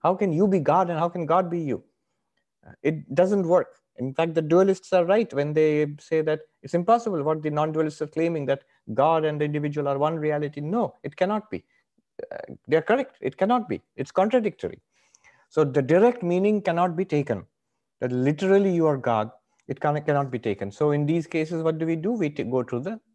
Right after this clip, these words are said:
third stage, which is implied meaning, Lakshya Lakshana Sambandha, an implied meaning. Whenever we find the, um, the simple direct meaning doesn't fit, literally when you say you're God, doesn't fit, then you have to take an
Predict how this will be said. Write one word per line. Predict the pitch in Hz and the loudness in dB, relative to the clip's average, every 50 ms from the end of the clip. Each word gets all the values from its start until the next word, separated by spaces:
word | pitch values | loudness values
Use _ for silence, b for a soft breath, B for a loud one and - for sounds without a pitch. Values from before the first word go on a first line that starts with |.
| _ _ | _ _
third | - 196 185 175 139 101 | 2 4 4 4 4 0
stage, | - - - 90 69 - - | -6 -8 -8 -10 -8 -8 -12
which | 123 117 - | -12 -6 -6
is | 147 151 147 - | -6 -8 -6 -4
implied | - 131 139 131 135 143 131 123 120 110 92 98 | -4 -2 -2 -2 0 2 2 2 2 0 -2 -4
meaning, | 98 90 85 82 - - _ b b b b b b b b b b - | -8 -8 -10 -10 -14 -16 _ b b b b b b b b b b 0
Lakshya | 139 156 151 - - 160 | 0 0 0 0 2 2
Lakshana | 135 113 - - 107 87 - | 2 2 -2 -4 -10 -10 -8
Sambandha, | - 92 87 80 85 85 78 - 110 - _ _ _ _ _ _ - | -10 -12 -12 -12 -14 -16 -16 -18 -20 -20 _ _ _ _ _ _ -10
an | - 123 | -4 -2
implied | 143 160 156 151 175 160 139 120 95 87 | 0 0 0 2 2 2 2 0 -2 -6
meaning. | 90 87 80 - - - - _ _ _ _ _ _ _ _ _ | -10 -10 -12 -14 -18 -20 -20 _ _ _ _ _ _ _ _ _
Whenever | - 113 135 151 175 190 196 208 214 | -4 0 2 4 4 4 4 4 2
we | 190 175 180 | 2 2 0
find | 175 - - 151 151 160 170 160 | -2 -2 -2 -2 -2 -2 -4 -4
the, | 147 147 147 143 143 143 143 b b b b b b - | -2 -2 0 -2 -2 -4 -8 b b b b b b -14
um, | - - 117 113 113 113 113 113 113 113 | -12 -8 -6 -6 -6 -6 -6 -8 -8 -8
the | 107 117 120 123 120 | -8 -6 -6 -6 -8
simple | - - - 160 165 160 151 - 170 165 | -8 -6 -4 -4 -4 -4 -2 0 0 0
direct | 151 143 147 151 165 156 - | 2 2 2 2 2 0 0
meaning | 143 143 147 151 156 147 | -6 -4 -4 -4 -4 -2
doesn't | 127 120 120 135 147 139 | -2 -2 -2 -2 -4 -6
fit, | 135 - - - 160 - - - - - _ _ _ _ _ _ _ _ _ _ _ - | -6 -6 -4 -4 -4 -4 -4 -18 -20 -20 _ _ _ _ _ _ _ _ _ _ _ -8
literally | - 131 139 - - 170 165 170 | -6 -6 -4 -2 -2 0 0 2
when | 160 151 | 0 0
you | 151 147 | -2 -4
say | 143 - 147 139 | -4 -4 -4 -4
you're | 135 127 131 135 | -4 -2 -4 -4
God, | 120 107 123 123 127 127 117 107 - - - | -4 -2 0 2 2 2 2 -2 -4 -10 -6
doesn't | 127 147 175 196 180 | -6 -6 -4 -6 -8
fit, | 147 - 165 - - - - _ _ _ _ _ _ _ _ _ _ _ _ | -8 -8 -10 -10 -10 -12 -20 _ _ _ _ _ _ _ _ _ _ _ _
then | - 107 113 139 147 151 156 151 135 - - _ _ - | -12 -4 -2 0 0 0 0 -2 -4 -6 -10 _ _ -4
you | 120 135 | -2 -2
have | 139 | -2
to | 139 147 | -2 -4
take | 131 - 131 131 131 147 | -2 0 -2 0 0 -2
an | 135 135 135 - | -4 -4 -4 -8